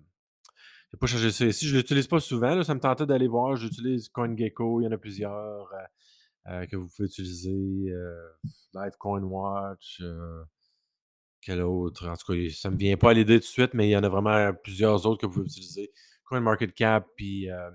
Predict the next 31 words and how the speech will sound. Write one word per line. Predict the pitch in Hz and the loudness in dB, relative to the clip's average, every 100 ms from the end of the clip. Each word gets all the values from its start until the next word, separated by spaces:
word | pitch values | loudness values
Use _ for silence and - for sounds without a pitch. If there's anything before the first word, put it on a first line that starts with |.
| _ _ _ - _ _ _ _ | _ _ _ -20 _ _ _ _
puis, | 95 92 95 | -10 -4 -4
heu, | |
CoinGecko | 90 107 98 92 110 | -2 0 0 0 -2
sont | 98 | -2
souvent, | 92 - 95 98 | -8 -8 -4 0
là, | 98 98 | 2 2
les, | 95 | 2
les, | 95 95 90 | 0 -2 -2
les, | 92 90 | -4 -6
les, | 92 87 87 | -8 -8 -8
les | |
plus | 95 - | -10 -4
populaires. | 101 - 95 | -4 -2 0
Alors, | 95 98 95 104 | 2 2 4 2
ça | 98 107 | 4 2
a | |
pas | - 131 | 6 4
été | 123 156 | 6 0
si | 143 - 131 | 0 -2 4
mal | 123 127 | 6 6
que | 120 | 4
ça | 120 | 0
cette | 170 - | 0 0
semaine, | 117 107 120 | 2 2 0
malgré | 120 104 113 | 0 -6 -4
qu'on | 113 107 | -2 0
était | 104 110 | 2 0
proche | - 117 | 2 0
de | 107 | 0
vingt-cinq | 104 101 - 101 95 | -2 -4 -6 -8 -6
mille. | 107 107 | -6 -6